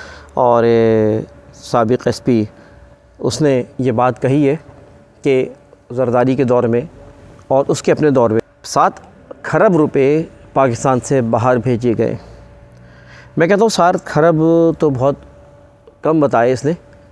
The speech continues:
मैं समझता हूँ रकम इससे ज़्यादा होगी। जो ज़मीनों के वजह से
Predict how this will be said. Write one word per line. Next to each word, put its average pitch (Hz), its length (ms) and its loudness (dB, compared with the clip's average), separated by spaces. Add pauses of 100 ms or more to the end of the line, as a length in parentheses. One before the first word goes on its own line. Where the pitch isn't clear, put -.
(400)
मैं 127 100 -2
समझता 120 380 -2
हूँ 135 160 2
रकम 131 280 -2
इससे - 220 0
ज़्यादा 117 240 2
होगी। 117 340 0 (460)
जो 139 80 2
ज़मीनों 151 400 0
के 147 220 -2
वजह 131 280 2
से 135 280 -2